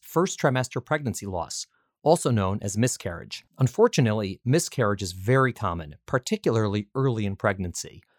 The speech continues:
As such, many, if not most, women will experience an early pregnancy loss at some time in their lives. But how it actually happens can greatly differ.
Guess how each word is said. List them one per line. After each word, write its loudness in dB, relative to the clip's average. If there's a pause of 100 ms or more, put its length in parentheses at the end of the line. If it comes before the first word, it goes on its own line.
As 4
such, -2
many, 2 (400)
if 0
not 2
most, 2
women 4
will -2
experience 0
an -2
early 0
pregnancy 0
loss 0
at -2
some 4
time 0
in 2
their 0
lives. -6
But 2
how 6
it 0
actually -2
happens -2
can -2
greatly -2
differ. -2